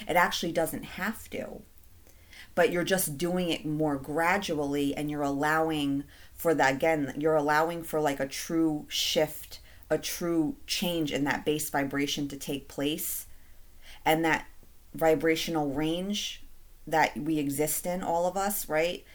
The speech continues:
It starts to change more, you know, steadily. And it gets easier to remain in those high energy states because they're not such a leap from where you are now. It's a more natural progression to feeling that way. And when I talk about feeling, I'm not talking about you're gonna feel happy all the time and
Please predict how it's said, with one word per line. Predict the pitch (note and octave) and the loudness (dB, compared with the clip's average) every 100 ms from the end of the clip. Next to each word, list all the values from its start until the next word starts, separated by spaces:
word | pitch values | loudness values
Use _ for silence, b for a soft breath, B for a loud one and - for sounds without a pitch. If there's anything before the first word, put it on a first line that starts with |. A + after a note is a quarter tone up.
| B B | B B
It | E3+ E3+ | 6 6
starts | - F3+ E3+ - - | 6 2 2 0 -4
to | - D#3 C#3+ | 0 0 0
change | - E3 E3 D3+ C#3+ | -2 0 0 0 -4
more, | D3 D3 C#3+ - | -4 -4 -4 -6
you | D#3 | -2
know, | C#3+ C3+ | -2 -2
steadily. | - E3 D#3 B2 F#2 - - B B B B B - | 0 2 2 0 -4 -8 -14 B B B B B -2
And | D#3+ D#3+ D3+ D3 - | 2 2 2 -4 -4
it | D#3+ | 0
gets | F3 E3 - | 2 0 0
easier | F#3 F#3+ F3 E3 | -4 -4 -4 -4
to | - | -2
remain | D3+ D3+ C#3+ C#3+ | -2 0 0 2
in | C#3+ | 0
those | C#3 | -2
high | - D3 C#3 | -2 -2 0
energy | C#3 C#3 C#3+ C#3 | 0 0 -2 -4
states | - C#3 D3 D3 - | -2 -2 -2 -2 -8
because | C#3+ D#3+ C#3+ | -4 -2 2
they're | D#3+ | 2
not | D#3 D#3 D3+ - - | 2 2 2 0 -4
such | - D#3+ D3 | -2 -2 -2
a | C#3+ | 0
leap | C#3+ D#3+ C#3+ - | 2 0 0 -4
from | - D3+ D3 | -2 0 2
where | D3 | 2
you | D3+ D3+ D3 | 2 0 0
are | C#3 | 0
now. | D3 F3 D3 - | 0 0 0 0
It's | C#3 | -2
a | D3+ | -2
more | D3+ D3 | -2 0
natural | D3 C#3 - C3+ | -2 -4 -4 -8
progression | - C3+ D3 D#3 - C#3 | -8 -4 -2 -2 -4 -6
to | C3+ | -8
feeling | - F3 E3 C3 | -10 -6 -4 -2
that | B2 - | -4 -4
way. | G2+ A2 - B - | -4 -6 -8 B 0
And | G#3 | 6
when | G#3 | 6
I | |
talk | A3+ B3 | 6 4
about | A3 G3 - | 4 2 2
feeling, | F3+ E3+ | -2 0
I'm | E3 | 0
not | F3+ | 0
talking | G#3 F#3+ | -2 -2
about | F3+ | -2
you're | D3+ D3 | -2 -4
gonna | D#3+ | -4
feel | D#3 D#3 | -2 -2
happy | D#3 D3 D3 | -2 -4 -2
all | C#3+ C#3 | -2 -2
the | C#3 | -4
time | - C#3+ C#3 C#3 | -4 -2 0 0
and | A#2+ | -4